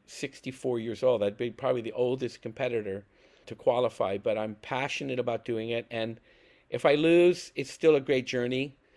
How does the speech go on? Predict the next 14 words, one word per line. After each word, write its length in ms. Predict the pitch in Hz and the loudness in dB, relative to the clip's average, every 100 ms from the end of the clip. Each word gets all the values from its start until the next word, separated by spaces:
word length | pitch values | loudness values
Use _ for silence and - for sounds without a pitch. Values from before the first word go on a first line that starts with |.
| _ _ _ _ - | _ _ _ _ -6
And 180 | 117 120 | -4 -2
if 140 | 127 | 0
I 100 | 127 | 0
win, 540 | 120 143 143 156 165 - _ _ _ - | 0 2 2 0 -6 -14 _ _ _ -6
it 120 | 135 | -4
will 120 | 131 131 | -2 -2
be 480 | 135 127 123 120 _ _ _ _ _ _ | 0 0 0 -4 _ _ _ _ _ _
the 80 | 127 | -6
thrill 280 | - 147 135 | -2 2 4
of 80 | 120 | 4
a 60 | |
lifetime 560 | 123 127 127 117 98 98 | 4 2 0 -6 -8 -10
to 100 | 110 | -14
compete 640 | - 113 - 127 117 117 | -16 -16 -10 -8 -6 -10